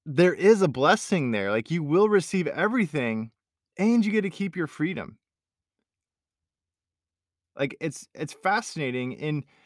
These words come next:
in Jewish wisdom, the number eight always speaks to a, a God-people joint venture partnership. So it's not surprising that when you look at the Hebrew word for the number eight,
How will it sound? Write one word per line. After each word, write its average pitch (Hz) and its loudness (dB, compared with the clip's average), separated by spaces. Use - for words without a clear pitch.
in 151 2
Jewish 202 -4
wisdom, 143 0
the 139 -2
number 180 -2
eight 135 -4
always 175 0
speaks - -6
to 143 0
a, 139 0
a 151 -4
God-people 147 -2
joint 120 -6
venture 120 -6
partnership. 101 -8
So 180 0
it's 165 0
not 226 0
surprising 147 -2
that 143 2
when 151 -2
you 175 2
look 220 0
at 202 -6
the 190 -2
Hebrew 180 -4
word 147 -2
for 147 -4
the 131 -2
number 180 -2
eight, 98 -8